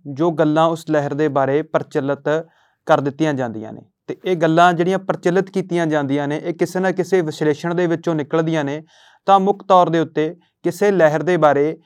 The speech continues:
ਆਮ ਲੋਕਾਂ ਦੀ ਸਮਝ ਉਹ ਹੋਊਗੀ, ਜੋ ਕਿਸੇ ਦੁਆਰਾ ਕੀਤਾ ਗਿਆ ਵਿਸ਼ਲੇਸ਼ਣ ਹੋਊਗਾ। ਇੱਥੇ ਇਹ ਗੱਲ ਸਮਝਣੀ ਬੜੀ ਜ਼ਰੂਰੀ ਹੈ ਕਿ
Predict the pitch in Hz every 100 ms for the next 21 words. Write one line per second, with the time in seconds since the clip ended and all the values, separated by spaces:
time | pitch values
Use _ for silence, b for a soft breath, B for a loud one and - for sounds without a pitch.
0 | _ _ _ _ - 160 185 202 190 196
1 | 190 185 185 190 - 175 196 170 151 143
2 | 170 - 147 190 190 175 190 190 170 156
3 | 160 170 160 151 151 143 135 143 - _
4 | _ - 151 190 180 165 123 120 98 -
5 | - _ _ 180 180 220 214 220 202 190
6 | 190 190 190 196 202 165 175 170 165 165
7 | 170 180 170 165 165 165